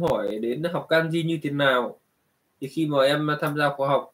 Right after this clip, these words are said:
của bên anh thì, ờ, bên anh sẽ tặng em một khóa học kanji free. Kanji học free. Bây giờ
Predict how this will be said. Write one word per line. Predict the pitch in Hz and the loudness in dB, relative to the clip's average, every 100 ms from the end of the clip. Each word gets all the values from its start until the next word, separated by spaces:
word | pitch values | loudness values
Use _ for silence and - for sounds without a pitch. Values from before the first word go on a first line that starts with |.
| _ | _
của | 92 | -6
bên | 120 143 | -4 -2
anh | 147 143 139 | -2 -2 -4
thì, | 113 110 107 | -6 -4 -4
ờ, | 104 101 | -4 -4
bên | 104 120 | -4 -2
anh | 135 131 | -2 -4
sẽ | 127 | -6
tặng | 113 104 | -8 -4
em | 131 | -4
một | 123 113 - | -4 -4 -2
khóa | 131 | 0
học | 214 143 | 0 0
kanji | 135 131 143 135 120 _ _ _ _ _ _ _ _ _ _ _ _ _ _ - | 0 0 -4 -10 -12 _ _ _ _ _ _ _ _ _ _ _ _ _ _ 0
free. | 135 151 170 156 165 - _ _ _ _ _ _ _ _ _ | 2 2 0 -4 -12 -18 _ _ _ _ _ _ _ _ _
Kanji | 156 151 156 147 | -2 0 0 -2
học | - | 0
free. | 135 147 147 - _ - - - - - _ _ _ _ _ _ _ _ _ _ _ _ _ _ _ _ _ _ _ _ _ _ _ _ _ - | -2 -2 -6 -12 _ -10 -10 -16 -18 -20 _ _ _ _ _ _ _ _ _ _ _ _ _ _ _ _ _ _ _ _ _ _ _ _ _ -12
Bây | 117 | -10
giờ | 107 | -10